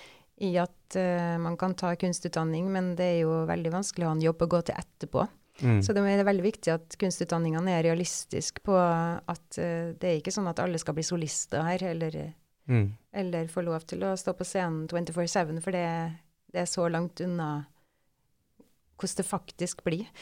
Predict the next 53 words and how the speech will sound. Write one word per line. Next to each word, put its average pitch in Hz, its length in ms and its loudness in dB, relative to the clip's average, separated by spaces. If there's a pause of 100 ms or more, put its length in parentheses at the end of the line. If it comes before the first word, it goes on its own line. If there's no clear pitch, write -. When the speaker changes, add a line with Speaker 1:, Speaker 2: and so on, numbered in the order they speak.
(220)
Speaker 1:
Så - 160 -2
det 185 220 4
med 180 200 0 (120)
å 175 580 0
være 175 240 0
litt 175 220 -6
bred, 196 340 2
da, 277 80 -4 (280)
altså 214 520 -2
kan 202 300 -2
flere 180 420 0
ting, 220 240 0 (500)
Speaker 2:
Mm. 101 220 4 (100)
Speaker 1:
er 220 120 0
jo 180 120 2
minst 185 540 -2
like 220 220 0
viktig 175 320 -2
nå 170 200 2
som 170 440 -2
tidligere. 170 420 -2 (300)
Speaker 2:
Mm. 127 200 10
Speaker 1:
Det 202 40 6
er 185 60 6
jo 160 40 4
det 160 160 2
som 220 140 4
har 262 100 8
berget 175 360 2
meg, 175 320 2
at - 60 -20
jeg 196 160 -6
kan 175 340 -4
flere 160 420 -2
ting. 220 240 0 (260)
At 139 140 6
Speaker 2:
Mm. 101 40 6
Speaker 1:
jeg 202 140 6
gjør 185 340 6
flere 233 260 2
ting, 190 200 0
og 202 200 0
jeg - 0 -
har 208 280 0
glede 151 60 -2
av 269 140 2
det. 185 180 -2 (380)
Det 220 100 -6
er 233 40 0
en 220 100 0
vekselvirkning 202 840 2
i 233 40 2
det. 160 160 -2